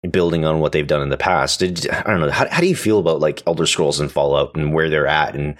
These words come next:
the fact that they're just keep doing stuff with them?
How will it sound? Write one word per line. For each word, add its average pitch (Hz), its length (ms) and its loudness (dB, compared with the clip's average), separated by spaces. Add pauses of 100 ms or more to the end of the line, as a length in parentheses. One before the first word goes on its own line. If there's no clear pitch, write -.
(140)
the - 80 -2
fact - 240 -2
that 76 100 0
they're 85 120 0
just - 360 0 (460)
keep 98 260 0
doing 101 300 2
stuff - 320 0
with 69 140 -2
them? 65 260 -4